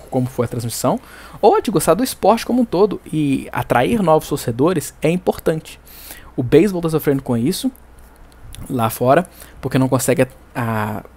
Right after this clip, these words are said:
atrair os jovens pra gostar do, do esporte, então tem perdido muito público, é, lá nos Estados Unidos por conta disso.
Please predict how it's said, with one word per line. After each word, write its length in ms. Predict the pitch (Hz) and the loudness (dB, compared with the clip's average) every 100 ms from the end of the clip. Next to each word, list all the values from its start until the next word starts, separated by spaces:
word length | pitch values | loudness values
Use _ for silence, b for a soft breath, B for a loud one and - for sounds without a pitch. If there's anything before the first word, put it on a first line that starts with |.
| - | -10
atrair 320 | 120 123 123 | -4 0 0
os 80 | 131 | 0
jovens 480 | 123 123 139 185 - | 2 4 4 0 -10
pra 160 | - 123 | -10 -8
gostar 240 | 120 - | -4 -6
do, 120 | 123 | -6
do 220 | - 120 | -10 -12
esporte, 560 | 113 - 110 131 - - B B | -10 -6 -2 -2 -4 -18 B B
então 120 | 123 | -4
tem 160 | 123 131 | -2 0
perdido 340 | 127 120 127 | 2 2 0
muito 220 | 135 156 | 0 -4
público, 480 | - 165 165 - 160 - B B B B | -4 -2 -2 -4 -14 -18 B B B B
é, 600 | 165 117 110 107 107 107 107 | 0 2 2 2 0 -2 -6
lá 100 | 113 | -6
nos 100 | 117 | -4
Estados 220 | 113 110 | -4 -4
Unidos 300 | 110 117 - | -4 -4 -6
por 180 | - - | -12 -10
conta 180 | 120 113 | -6 -6
disso. 380 | 131 170 - | -4 -6 -6